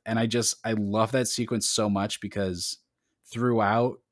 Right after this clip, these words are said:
the first game and throughout the beginning of Halo two, you get to see Chief do so much badass stuff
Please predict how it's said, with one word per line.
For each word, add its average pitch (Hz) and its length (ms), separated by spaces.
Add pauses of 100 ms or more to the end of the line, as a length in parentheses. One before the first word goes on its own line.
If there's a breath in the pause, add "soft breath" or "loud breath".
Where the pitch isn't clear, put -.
(300)
the 113 120
first - 380
game 147 380
and 113 100
throughout 110 400
the 107 60
beginning 101 680
of 110 140
Halo 107 260
two, 101 220
you 104 180
get 98 200
to 120 80
see 117 240
Chief 107 420
do 110 160
so - 340
much 104 360
badass 98 420
stuff - 540